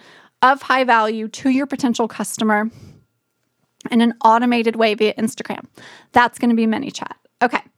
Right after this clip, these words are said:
so then here's the flow. You're gonna go from that organic post that helps that person to see that you are for them to ManyChat next. So you're delivering that high value piece of information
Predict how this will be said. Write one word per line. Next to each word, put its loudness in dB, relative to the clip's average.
so 0
then 0
here's 0
the -2
flow. -4
You're -2
gonna -2
go -2
from -4
that 0
organic -2
post -6
that 0
helps -2
that 2
person -2
to -6
see -4
that -2
you 0
are 4
for -2
them 2
to 0
ManyChat 0
next. -2
So -2
you're 2
delivering 2
that 2
high 0
value 0
piece -8
of -2
information 0